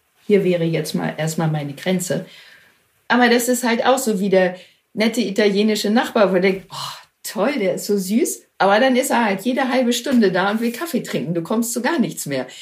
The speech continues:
Dann ist es irgendwann nicht mehr süß, da muss man auch sagen, „So, stopp, Tür zu.“ Das heißt, erstmal schlage ich vor, bei denen, die sich da schwer tun,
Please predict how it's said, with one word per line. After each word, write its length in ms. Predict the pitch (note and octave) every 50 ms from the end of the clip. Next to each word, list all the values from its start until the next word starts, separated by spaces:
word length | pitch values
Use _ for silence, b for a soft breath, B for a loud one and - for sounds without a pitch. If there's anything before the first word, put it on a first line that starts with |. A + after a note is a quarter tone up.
| B B B
Dann 180 | - A3+ A#3+ A#3+
ist 140 | C4 C4
es 160 | C#4 C4+ - A#3
irgendwann 320 | - F#4+ F#4 F4 D#4 E4
nicht 180 | A#4 A#4+ - D4+
mehr 180 | F#3+ G3 A3
süß, 220 | E3 F3+ F3+ - -
da 120 | F#3 F#3
muss 180 | F#3 A3 C#4 C#4+
man 140 | C#4 C4
auch 120 | A3 A#3+ A#3+
sagen, 240 | B3 A#3+ A#3+ B3 A#3
„So, 120 | B3+ C4+
stopp, 420 | - - - - G#4+ A4+ - - _ _ _
Tür 200 | - D4 B3+ A#3
zu.“ 280 | - G#3 F3+ E3 E3+ B B B B B B B B B B B B B B B B B B _
Das 220 | - G#3 G#3+ A3 A3+
heißt, 480 | A3+ A#3+ C4 C#4+ C#4+ - - - - _ _ _ _ _ _ _ _ _ _ _ _ _ _ _
erstmal 460 | - F3 F#3+ G#3 A#3+ - - D4+ D4+ D4
schlage 380 | - B3 A#3 A#3 A#3+ G#3+ A#3
ich 100 | A#3 -
vor, 180 | - C#4+ B3 G3
bei 140 | E3+ E3 E3+
denen, 480 | E3 A3+ B3 C4 A3+ F#3 D3+ C#3 C#3
die 160 | - E3+ F3
sich 220 | D#3 E3 E3+ E3+ -
da 120 | D#3+ C#3
schwer 400 | - - - A3+ B3 C#4+ D#4+ D#4+
tun, 520 | - - - D#3+ E3 F3 A3 C#4 F4+ -